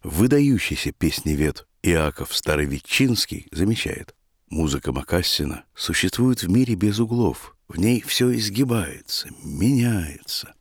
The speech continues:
и слушатель теряет всякую ориентацию, как будто он внимает музыкальным коллажам, находясь под водой в сильно транквилизованном состоянии.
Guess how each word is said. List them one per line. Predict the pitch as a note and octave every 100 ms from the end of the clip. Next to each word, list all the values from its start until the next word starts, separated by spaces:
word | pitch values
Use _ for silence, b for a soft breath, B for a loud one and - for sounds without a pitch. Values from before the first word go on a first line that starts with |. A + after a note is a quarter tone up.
| _
и | -
слушатель | G#2 - F3 E3+ D3+ C3+
теряет | - C#3+ D3+ C#3 - b b
всякую | - - F#3+ - E2
ориентацию, | F2 A2 F3+ E3+ - - - _ _ _
как | - D#2
будто | F2+ A2 G2+
он | F2
внимает | D2 F2 F#2+ F#2+
музыкальным | D#2 D#2+ D#2+ F2+ D#2+ D2
коллажам, | - D#2 D#2 G#2 A#2 - _
находясь | E2 E2 F2+ G2+ -
под | F2
водой | E2+ G2 A#2 A2+ _ -
в | -
сильно | - B2 C3+ D#3
транквилизованном | - C#3+ C3 C3+ C3 A#2 D2+ C#2 C2+ C2+
состоянии. | - D2+ - C#2+ A#1+ - - -